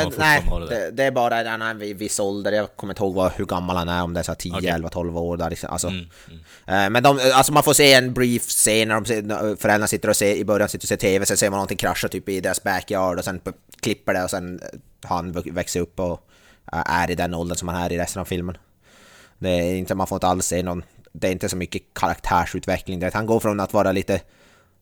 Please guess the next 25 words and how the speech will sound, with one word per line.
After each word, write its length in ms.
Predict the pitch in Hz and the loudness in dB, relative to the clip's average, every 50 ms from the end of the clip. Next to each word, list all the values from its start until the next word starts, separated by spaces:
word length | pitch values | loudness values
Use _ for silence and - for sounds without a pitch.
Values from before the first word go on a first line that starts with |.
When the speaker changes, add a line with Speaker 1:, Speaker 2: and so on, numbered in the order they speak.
| _ - | _ -8
Speaker 2:
l-, 280 | - 95 - 95 104 | -6 -4 -4 -2 -2
lite 200 | 101 98 90 - | -2 -2 -2 0
så 100 | 92 104 | 0 2
här 60 | 95 92 | 4 4
off 240 | 92 - - - | 4 2 0 -4
och 80 | 101 92 | -2 2
så, 160 | 107 104 95 60 60 76 | 2 2 2 0 -4 -4
lite 400 | 95 107 101 - 101 98 98 92 | -2 -2 0 2 2 2 2 2
så 100 | - 101 | 2 2
här 60 | 95 | 2
utstött 460 | 98 101 95 - - - 95 90 - | 2 2 -2 -4 -2 -2 0 0 0
och 60 | 104 - | -2 -2
sen 240 | 95 95 101 95 | -2 -2 -2 0
börjar 120 | 90 92 90 90 | 2 2 2 2
han 40 | 92 | 0
upptäcka 280 | 87 - - 87 92 85 | -2 -2 -2 -4 -2 -4
sina 140 | - 90 82 | -4 -6 -4
krafter 320 | - 87 82 - - 85 | -2 -2 -2 -2 -4 -6
och 40 | 82 | -4
sen 200 | 87 87 87 87 | -4 -4 -4 -4
går 80 | 85 | -4
han 120 | 85 85 85 | -4 -4 -6
full-blown 520 | - - - 90 87 82 90 90 87 85 | -6 -6 -4 -4 -2 -2 -2 -2 -2 -2
psycho 400 | 85 - 87 82 82 - - 85 | 0 0 0 0 -2 -4 -8 -12
typ, 140 | - 82 | -12 -12